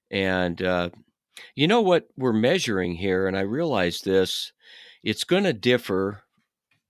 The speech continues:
f-, from one individual to another. And one of the things, ways in which it d-, does differ is that person's not only ability, uh, but desire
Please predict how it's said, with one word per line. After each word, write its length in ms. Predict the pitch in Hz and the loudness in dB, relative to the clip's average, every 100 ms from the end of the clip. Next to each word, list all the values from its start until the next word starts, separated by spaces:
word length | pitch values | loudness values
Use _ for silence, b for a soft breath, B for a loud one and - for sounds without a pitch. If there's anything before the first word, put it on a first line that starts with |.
| _ _ _ | _ _ _
f-, 100 | _ _ | _ _
from 300 | - 104 104 | -6 -4 0
one 180 | 117 117 | 2 2
individual 520 | 101 95 107 104 90 | 0 0 0 0 -4
to 180 | - 95 | -2 -2
another. 360 | 95 98 90 | -2 0 -2
And 120 | 87 | -2
one 160 | 107 147 | -4 -6
of 80 | 139 | -6
the 100 | 117 | -8
things, 500 | - 123 113 - - b b _ | -2 0 0 -4 -12 b b _
ways 380 | 104 120 120 113 | 0 2 2 -2
in 120 | 95 | -2
which 220 | 107 - | -2 -4
it 120 | 101 - | -8 -8
d-, 140 | - - - | -10 -8 -2
does 280 | 104 107 | 0 0
differ 520 | - 92 - 87 87 - B B B B B | 0 -2 0 -4 -4 -8 B B B B B
is 340 | 113 110 107 - | 2 2 2 0
that 340 | 117 131 135 - _ | 2 2 0 -6 _
person's 920 | 131 139 127 - 110 104 98 - - - | -6 -4 -4 -4 -2 -4 -6 -10 -10 -6
not 240 | 107 113 | 0 0
only 300 | 147 147 131 | 0 0 0
ability, 800 | 101 - 113 135 160 185 196 175 _ b b b b b b - | 0 0 0 0 -2 -2 -4 -8 _ b b b b b b -6
uh, 400 | 110 107 107 101 - | -2 0 0 -2 -2
but 220 | 110 82 | -4 -2
desire 840 | 98 92 110 107 127 113 92 92 | -6 -4 -2 0 0 0 -2 -6